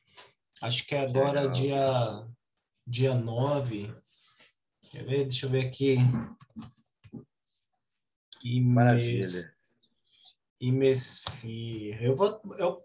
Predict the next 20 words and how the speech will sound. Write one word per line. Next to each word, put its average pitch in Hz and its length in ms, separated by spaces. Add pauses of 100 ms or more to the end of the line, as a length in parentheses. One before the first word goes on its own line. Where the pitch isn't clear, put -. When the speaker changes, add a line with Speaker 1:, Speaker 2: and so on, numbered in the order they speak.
(100)
Speaker 1:
provavelmente 196 800
vou 220 100
mandar 208 300
trabalho 113 720
pra 117 120
esse, 123 440 (640)
esse 123 240
Speaker 2:
Pô, 131 160
que 127 120
legal, 123 540
olha 123 220
só. 143 300 (240)
Não, 214 160
é, 202 100
isso 202 220
é 208 40
legal 202 220
porque 202 160
a 185 40
gente, 190 360